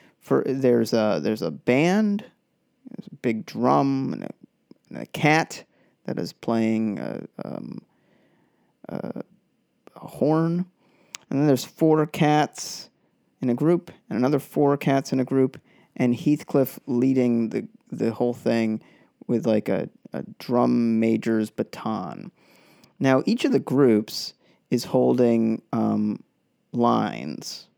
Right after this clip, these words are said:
and they're holding lines which are attached to, uh, what is presumably a, a Macy's Thanksgiving Day style balloon.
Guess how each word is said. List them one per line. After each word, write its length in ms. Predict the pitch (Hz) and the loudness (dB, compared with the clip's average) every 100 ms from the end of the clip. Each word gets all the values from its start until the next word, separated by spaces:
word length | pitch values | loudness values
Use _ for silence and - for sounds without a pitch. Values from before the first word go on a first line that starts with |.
| _ _ _ _ _ _ _ _ _ _ _ - | _ _ _ _ _ _ _ _ _ _ _ -2
and 240 | 120 113 | 2 2
they're 120 | 113 | 2
holding 600 | 117 - 151 160 160 139 | 0 -2 0 2 2 2
lines 420 | 139 139 127 120 | 2 4 2 0
which 240 | - 120 - | -2 -8 -4
are 320 | - 120 117 - | 0 2 2 0
attached 640 | - - 160 160 - - _ _ _ _ | -4 -4 -2 -2 -4 -16 _ _ _ _
to, 600 | - 143 139 131 127 123 - _ _ _ _ _ _ _ _ _ _ | -2 2 4 4 2 -2 -6 _ _ _ _ _ _ _ _ _ _
uh, 520 | 120 117 117 113 107 - _ _ | 2 2 2 2 0 -4 _ _
what 480 | - 127 131 139 - | -12 -4 2 2 2
is 180 | 135 135 | 0 0
presumably 840 | 147 139 226 262 156 117 113 - - | -2 2 2 2 2 4 4 2 0
a, 480 | 127 120 120 120 - - | 2 4 2 0 -2 0
a 240 | 120 117 | 2 4
Macy's 760 | 117 131 165 170 156 135 131 - | 4 4 4 2 0 0 -2 -4
Thanksgiving 720 | 135 123 117 - 135 127 117 | -2 0 0 -2 0 2 2
Day 380 | 113 120 113 110 | 2 4 4 2
style 580 | - 120 110 110 110 - | -2 0 2 2 0 2
balloon. 840 | 113 113 127 135 113 85 82 - | 2 4 4 4 4 0 -6 -12